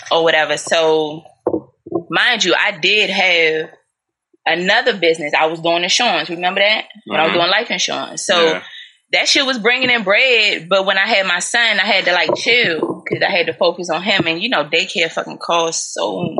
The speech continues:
Speaker 1: much. So when we made that decision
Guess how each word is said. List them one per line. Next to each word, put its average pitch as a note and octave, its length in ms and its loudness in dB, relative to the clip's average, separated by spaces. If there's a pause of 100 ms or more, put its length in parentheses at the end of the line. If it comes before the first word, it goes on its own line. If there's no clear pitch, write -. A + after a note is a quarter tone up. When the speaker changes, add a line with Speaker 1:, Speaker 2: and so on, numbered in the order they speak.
(140)
Speaker 1:
much. F3+ 320 0 (1400)
So G3 480 0
when F#3 160 -2
we B3 80 0
made A#3 300 0
that G#3 160 2
decision G3 500 0